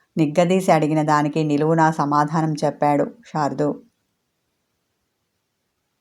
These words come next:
అక్కడ ఆవరించి ఉన్న నిశ్శబ్దంలో అతని కంచుకంఠం కన్నుమని మోగింది. అతని మాటలు వాళ్లకు వివరణిస్తున్నట్టుగా లేవు, హెచ్చరిస్తున్నట్టుగా ఉన్నాయి. పులి ముందు నిలబడి ఉన్న జింకా పిల్లల్లా తలలు ఆడించారు.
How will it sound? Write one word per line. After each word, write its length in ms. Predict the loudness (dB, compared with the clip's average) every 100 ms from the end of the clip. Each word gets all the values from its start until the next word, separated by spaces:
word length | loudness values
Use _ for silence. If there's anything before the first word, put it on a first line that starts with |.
| _ _
అక్కడ 280 | -16 0 2
ఆవరించి 640 | 6 6 6 6 4 2 2
ఉన్న 220 | 2 2
నిశ్శబ్దంలో 760 | 0 2 0 2 -2 0 2
అతని 320 | 2 0 -2 -2
కంచుకంఠం 720 | -4 -4 -4 -4 -4 -4 -4
కన్నుమని 500 | -4 -2 0 0 0
మోగింది. 540 | 0 -2 -2 -2 -2
అతని 260 | -2 -2 -2
మాటలు 380 | 0 0 0 2
వాళ్లకు 380 | 4 4 2 0
వివరణిస్తున్నట్టుగా 1000 | 2 2 0 -2 -4 -4 -4 -2 0
లేవు, 380 | 2 2 0 -2 -4
హెచ్చరిస్తున్నట్టుగా 960 | -4 0 0 -2 -6 -6 -6 -2 0
ఉన్నాయి. 400 | 0 0 0 0 -6 -20 -20 _ -4
పులి 140 | -2
ముందు 240 | 0 0 0
నిలబడి 460 | 2 2 2 0
ఉన్న 220 | 0 -2
జింకా 360 | -2 -2 0 0
పిల్లల్లా 580 | 0 0 2 2 2 2 0
తలలు 260 | 0 2 0
ఆడించారు. 760 | 0 0 0 0 2 2 0